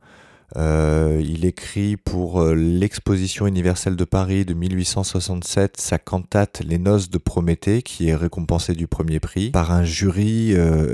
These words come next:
extrêmement réputé, puisqu'on y retrouve Rossini, Berlioz, Verdi et Charles Gounod. L'année d'après, il compose en quelques jours seulement son deuxième concerto pour piano, euh,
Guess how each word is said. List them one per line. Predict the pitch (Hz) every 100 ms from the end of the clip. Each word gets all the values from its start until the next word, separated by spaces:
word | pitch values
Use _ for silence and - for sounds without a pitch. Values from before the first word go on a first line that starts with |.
| -
extrêmement | 101 - - 95 95
réputé, | 90 87 - - 95 104
puisqu'on | 92 - 90
y | 82
retrouve | 80 85 - 92 85
Rossini, | 82 92 - 87 85 90
Berlioz, | 87 85 78 80 85 92 90
Verdi | 87 80 82 95 107 -
et | 98 101 104
Charles | - - 92 90
Gounod. | 87 80 71 73 - _ -
L'année | 85 92 95
d'après, | 95 - -
il | 107 92
compose | - 82 92 95 90
en | 87 82 80 78 78 78
quelques | - 101 -
jours | 87 87 95 90
seulement | - 85 82 87 92
son | 95 -
deuxième | 82 78 98 104 107
concerto | - 92 92 - 90
pour | - 82
piano, | - 82 90 117 151 - - - - _ -
euh, | 78 78 78 78